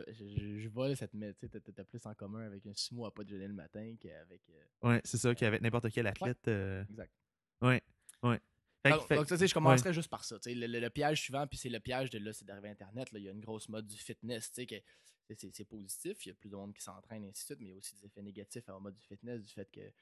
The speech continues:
Speaker 1: bon, ben, tu sais, le fitness, c'est la pratique d'un sport sur l'esthétisme, fait
Speaker 2: Oui.
Speaker 1: qu'il, il, il se passe d'autres choses après ça, liées à ça, tu sais, sans, sans
Speaker 2: Par
Speaker 1: vouloir
Speaker 2: exemple ?
Speaker 1: taper sur le fitness, ben, c'est comme n'importe quoi, tu sais,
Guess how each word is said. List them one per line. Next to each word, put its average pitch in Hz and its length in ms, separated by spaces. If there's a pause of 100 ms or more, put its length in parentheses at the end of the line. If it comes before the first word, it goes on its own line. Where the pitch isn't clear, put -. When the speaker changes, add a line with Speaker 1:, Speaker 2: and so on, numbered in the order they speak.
(280)
Speaker 1:
bon, 98 140
ben, 92 160 (520)
tu - 60
sais, - 80 (260)
le 80 100
fitness, 113 400
c'est - 80
la 95 80
pratique 107 360
d'un 101 240
sport 123 420
sur 104 220
l'esthétisme, 107 800
fait - 80
Speaker 2:
Oui. 123 80
Speaker 1:
qu'il, 104 100
il, 95 320
il 127 140
se - 40
passe 139 220
d'autres 120 160
choses 123 140
après 104 220
ça, 131 260 (400)
liées 120 240
à 90 100
ça, - 180 (160)
tu 98 60
sais, - 120
sans, 95 120
sans 104 220
Speaker 2:
Par 117 140
Speaker 1:
vouloir 98 80
Speaker 2:
exemple ? 104 260
Speaker 1:
taper 127 120
sur 113 140
le 104 80
fitness, 113 320 (460)
ben, 107 880 (1500)
c'est - 160
comme 185 100
n'importe 160 300
quoi, 98 200
tu 135 140
sais, - 80